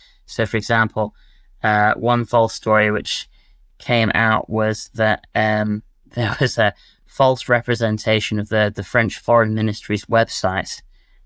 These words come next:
um, uh, which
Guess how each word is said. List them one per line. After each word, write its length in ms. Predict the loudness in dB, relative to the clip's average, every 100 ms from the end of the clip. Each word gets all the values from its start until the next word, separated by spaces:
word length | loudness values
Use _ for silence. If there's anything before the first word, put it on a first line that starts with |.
| _ -2
um, 720 | 2 4 4 2 0 -6 -10 _ _ _ _ _ -20 _ _ -2
uh, 380 | 0 0 -2 -2
which 400 | -4 -4 -8